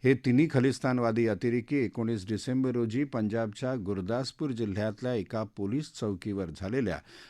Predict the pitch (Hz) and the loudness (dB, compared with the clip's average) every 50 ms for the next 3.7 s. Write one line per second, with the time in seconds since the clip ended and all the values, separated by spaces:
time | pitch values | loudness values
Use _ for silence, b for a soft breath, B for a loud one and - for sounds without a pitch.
0 | B B - 120 120 113 113 131 175 190 175 120 107 110 101 90 85 85 90 - | B B 0 2 2 2 2 2 2 2 2 0 0 0 0 0 -2 -4 -6 -6
1 | - - 127 110 90 87 82 78 80 80 80 101 82 73 82 71 B B B B | -2 0 0 2 2 0 -4 -4 -6 -6 -4 -6 -6 -6 -8 -12 B B B B
2 | B B B B B B B B B B - - 151 147 143 156 190 190 151 180 | B B B B B B B B B B 2 4 6 6 8 8 6 6 6 2
3 | 180 175 185 175 - 190 175 156 151 147 147 160 165 | 2 4 2 2 2 0 0 2 2 2 2 2 0